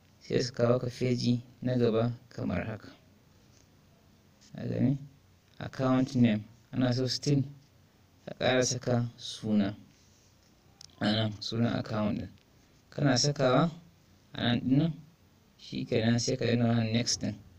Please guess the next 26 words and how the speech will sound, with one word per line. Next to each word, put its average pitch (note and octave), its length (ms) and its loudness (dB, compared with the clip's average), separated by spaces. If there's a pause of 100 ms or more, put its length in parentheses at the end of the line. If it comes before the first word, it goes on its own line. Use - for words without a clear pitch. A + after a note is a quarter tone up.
(380)
Za G#2+ 180 -2
a A#2+ 40 -2
kawo A#2+ 260 0
ka A#2+ 100 -8
feji A#2 320 -2
na A2+ 140 2
gaba A2 340 0 (380)
kamar G2 340 -4
haka. G#2+ 240 -10 (1600)
To, G#2 280 0 (320)
choose D3 440 0
password. B2 580 0 (880)
Ana C3 220 2
so C3 220 0
kuma B2+ 240 4
still D3 340 4
nan C3+ 160 6
ma B2+ 320 2
ka - 180 -10
ƙara A#2+ 220 0
saka A#2 240 -4
password. G#2+ 480 -4 (1900)
Da A2+ 140 -10
ka C3 160 -2
saka - 260 0
password, C#3 520 4